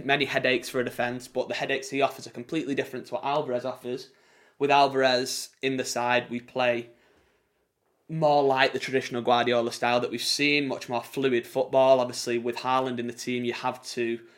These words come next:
play to his strengths, which work fantastically, and we've seen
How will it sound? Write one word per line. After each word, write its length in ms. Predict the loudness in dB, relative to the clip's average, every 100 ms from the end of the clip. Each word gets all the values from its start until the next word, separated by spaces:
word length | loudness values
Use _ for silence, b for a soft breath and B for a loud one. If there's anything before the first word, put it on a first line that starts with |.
| B -2
play 220 | 0 0
to 120 | -2
his 220 | -8 -6
strengths, 600 | -6 -2 0 0 -4 -6
which 220 | -6 -4
work 280 | 0 2 2
fantastically, 720 | -2 -4 -2 -4 -6 -6 -4 -2
and 80 |
we've 140 | -4 -6
seen 380 | -4 -2 -4